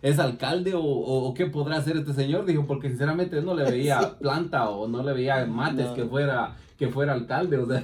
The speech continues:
Speaker 2: Yo pensaba que era algún loquito de ahí,
Speaker 1: Sí.
Speaker 2: de, de, del pueblo. Como sabes que la mara también,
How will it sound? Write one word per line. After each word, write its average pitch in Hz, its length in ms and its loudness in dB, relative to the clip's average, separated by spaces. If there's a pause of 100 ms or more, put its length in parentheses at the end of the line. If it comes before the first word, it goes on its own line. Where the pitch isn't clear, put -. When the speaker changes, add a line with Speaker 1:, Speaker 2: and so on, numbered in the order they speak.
(140)
Speaker 2:
Yo 175 140 2
pensaba 240 340 4
que 160 60 0
era 156 100 4
algún 151 300 2
loquito 123 680 -4
de 117 120 -4
ahí, 117 200 -2
Speaker 1:
Sí. 151 140 -2
Speaker 2:
de, 110 160 -4
de, 98 460 -10
del 117 240 -10
pueblo. 165 320 -2
Como 135 160 -2
sabes 143 160 -2
que 147 120 -4
la 117 100 -4
mara 139 340 -2
también, 131 420 0